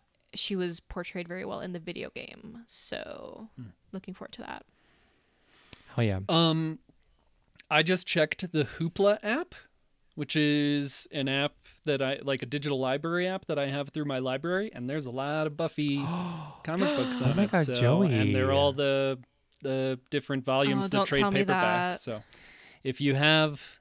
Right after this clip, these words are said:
Speaker 2: Hoopla through your library, I still have my New York library access, so don't
Speaker 3: Oh, amazing.
Speaker 2: tell anyone.
Speaker 1: Ooh.
Speaker 2: <laughs>
Speaker 1: Oh my God. I'm, I will be,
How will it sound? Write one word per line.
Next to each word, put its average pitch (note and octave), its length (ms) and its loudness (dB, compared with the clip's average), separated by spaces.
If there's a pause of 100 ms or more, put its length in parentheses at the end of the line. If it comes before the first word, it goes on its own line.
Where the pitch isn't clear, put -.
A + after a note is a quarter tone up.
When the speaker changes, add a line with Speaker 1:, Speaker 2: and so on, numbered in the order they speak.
(920)
Speaker 2:
Hoopla E3 320 0
through E3+ 200 0
your E3 200 0
library, D#3 680 0 (760)
I A#2 80 -2
still A#2+ 200 -2
have A2 200 -4
my A2+ 140 -4
New B2+ 200 -4
York - 320 -8
library - 440 -8
access, - 440 -10
so - 320 -6 (220)
don't B2+ 120 -4
Speaker 3:
Oh, A#2 100 2
amazing. F#2 380 -6
Speaker 2:
tell D#3 260 2
anyone. F#2+ 340 -8
Speaker 1:
Ooh. G4+ 920 4
Speaker 2:
<laughs> - 300 -20
Speaker 1:
Oh G3+ 80 -6
my A#3+ 160 -2
God. G3+ 560 0 (160)
I'm, A#3 360 8 (340)
I G3+ 160 4
will G3+ 260 -2
be, G#3 460 -4